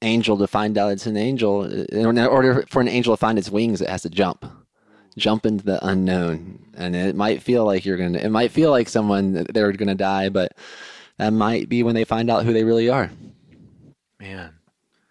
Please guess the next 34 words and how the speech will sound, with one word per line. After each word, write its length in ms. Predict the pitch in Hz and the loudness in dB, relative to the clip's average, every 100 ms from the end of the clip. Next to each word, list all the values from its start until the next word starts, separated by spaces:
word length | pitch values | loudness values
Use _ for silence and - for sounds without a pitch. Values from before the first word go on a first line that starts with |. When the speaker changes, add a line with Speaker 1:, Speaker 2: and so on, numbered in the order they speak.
| _ _ _ _ | _ _ _ _
Speaker 2:
what 140 | 110 131 | -6 -4
an 80 | 117 | -2
honored 360 | 110 113 104 | -4 -4 -8
animal. 460 | 98 95 98 95 _ _ 113 | -10 -12 -14 -18 _ _ -4
I, 140 | 143 | -2
I 140 | 110 175 | 0 -2
would 180 | 196 | -2
love 240 | 113 107 - | -4 -6 -6
to 220 | 113 95 - | -10 -10 -8
let 180 | 104 | -6
everyone 420 | 101 107 104 104 101 | -6 -6 -8 -10 -10
know 180 | 101 | -10
that, 180 | 95 92 - | -10 -14 -12
that's 300 | 95 - - - | -12 -12 -18 -10
on 160 | 98 98 | -8 -8
this 140 | 98 | -10
podcast. 680 | - 95 92 - 107 101 - - | -10 -8 -8 -8 -8 -8 -8 -6
I, 360 | 107 - - - | -6 -6 -10 -6
I, 80 | 120 | -4
I 60 | 127 | -2
get 160 | 120 | -2
the 120 | 110 104 | -6 -8
honor 320 | 101 104 98 | -6 -6 -6
to 80 | 95 | -6
walk 320 | 101 98 101 | -6 -6 -6
out 220 | 98 - | -8 -6
life 300 | 98 101 - | -8 -8 -10
in 80 | 98 | -12
a 60 | |
lot 220 | 92 92 98 | -8 -8 -8
of 120 | 87 | -10
ways 300 | 95 98 - | -10 -10 -14
with 140 | 90 | -14
Daniel. 580 | 95 98 95 95 92 | -12 -12 -12 -14 -16